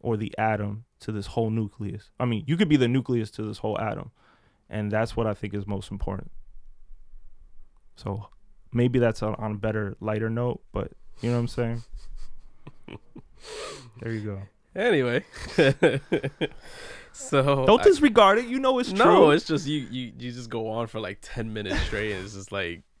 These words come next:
Speaker 2: okay, this went somewhere else.
Speaker 1: <laughs>
Speaker 2: But we started off with Kevin Hart and ended up talking about Hitler, so.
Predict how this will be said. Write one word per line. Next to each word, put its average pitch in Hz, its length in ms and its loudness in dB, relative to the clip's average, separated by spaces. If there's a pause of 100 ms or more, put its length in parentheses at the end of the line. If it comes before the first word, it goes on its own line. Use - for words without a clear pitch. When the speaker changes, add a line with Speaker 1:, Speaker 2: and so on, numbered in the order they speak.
(160)
Speaker 2:
okay, 98 480 -8 (120)
this 110 160 -8
went 104 160 -8
somewhere 92 340 -8
else. 90 220 -8 (320)
Speaker 1:
<laughs> - 300 -14
Speaker 2:
But 104 540 -2
we 117 100 -10
started 107 300 -6
off 104 120 -8
with 101 100 -10
Kevin 98 260 -8
Hart 98 340 -6
and 82 60 -8
ended 90 220 -10
up 85 100 -10
talking 87 220 -10
about 90 200 -10
Hitler, - 420 -14
so. - 180 -12